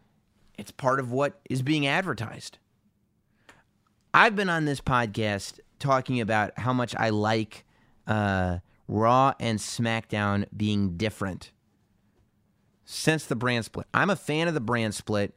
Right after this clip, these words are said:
when the brands are kept separate. I think that having, uh, a mix and match of superstars on each roster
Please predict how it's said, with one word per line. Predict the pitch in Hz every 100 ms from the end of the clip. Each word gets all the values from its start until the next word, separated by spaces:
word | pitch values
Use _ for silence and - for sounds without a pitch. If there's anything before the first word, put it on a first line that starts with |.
| _
when | 113 104 127 131 143 151 - _ _ _ -
the | 110
brands | 110 120 117 107
are | 104
kept | 113 104
separate. | - 98 - 101 101 -
I | 107
think | - 127
that | 127 110
having, | 107 117 127 127 120 -
uh, | 113 107 101 - - - -
a | 113
mix | 110 110 135 147 -
and | 127 117
match | 113 117 127 - -
of | 117 110 92 62 -
superstars | - 143 127 123 120 110 -
on | 110
each | 113 110
roster | 117 127 131 135 131